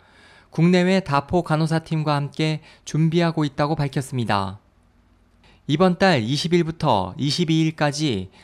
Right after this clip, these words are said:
삼 일간의 아이씨엔 부스 활동에서 다포의 의사들과 국제장기이식윤리협회는 전 세계 오십삼 개국이 동참하고 있는 강제 장기 적출 종식을 위한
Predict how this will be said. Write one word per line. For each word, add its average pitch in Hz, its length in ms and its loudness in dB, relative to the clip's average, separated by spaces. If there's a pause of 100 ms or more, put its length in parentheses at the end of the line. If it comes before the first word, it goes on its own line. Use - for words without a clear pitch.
(120)
삼 175 220 -2
일간의 170 520 0 (220)
아이씨엔 175 600 2
부스 160 320 -4
활동에서 147 800 -2 (400)
다포의 175 540 2
의사들과 151 800 0 (260)
국제장기이식윤리협회는 151 2000 -2 (440)
전 156 260 2
세계 165 500 0 (240)
오십삼 180 640 -2
개국이 170 380 0
동참하고 151 600 0
있는 117 420 -2 (360)
강제 160 540 2
장기 143 340 -2
적출 175 320 0
종식을 151 540 0
위한 143 420 0